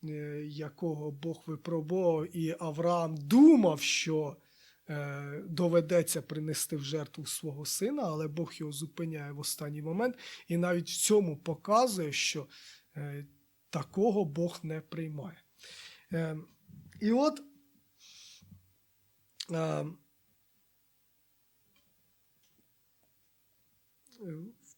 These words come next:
п-, в першому розділі книги Левит, давайте я його прочитаю, щоб ми взагалі зрозуміли, про що мова йде. Е, з другого тексту.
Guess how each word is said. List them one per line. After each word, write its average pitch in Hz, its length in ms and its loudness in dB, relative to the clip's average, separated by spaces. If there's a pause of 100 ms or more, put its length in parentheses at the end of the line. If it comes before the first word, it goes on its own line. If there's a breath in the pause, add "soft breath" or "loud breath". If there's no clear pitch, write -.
п-, 220 200 -2
в - 80 -8
першому 247 520 4
розділі 190 420 0
книги 190 360 0
Левит, 185 480 0 (680 soft breath)
давайте 233 480 6
я 196 140 6
його 190 180 2
прочитаю, 202 640 -2
щоб - 260 -2
ми 214 100 0
взагалі 170 500 0
зрозуміли, 165 680 -2
про - 200 -14
що - 280 -6
мова 139 320 -10
йде. 165 220 -10 (1700 loud breath)
Е, 170 160 4
з 143 120 -2
другого 269 340 8
тексту. - 500 -4